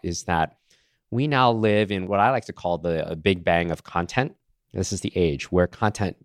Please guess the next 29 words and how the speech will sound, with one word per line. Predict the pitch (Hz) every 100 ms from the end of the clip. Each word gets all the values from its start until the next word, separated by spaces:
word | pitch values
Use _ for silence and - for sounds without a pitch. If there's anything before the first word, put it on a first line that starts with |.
| -
went | 85
to | - -
infinity, | 87 - 85 76 67 _ _ _ _ -
effectively. | - 127 - 78 82 -
It's | 107 -
not | 143 95
infinite, | 92 85 -
but | 87 - - _ _
effectively. | - 95 - 82 80 78 _ _ _ -
That | 156
is | 156
such | - - - 147 - -
a | 127
difference | 113 - 123
from | - 104
the | 98
age | 98 98
of | 92
scarcity | - - 95 92 - - - _ _ _
that | 82
we | 82 92
used | 92 -
to | 87
live | 85 80
through. | - 78 67 - _
And | 110 127
what | 220
it | 254
means | 147 139 107 98 -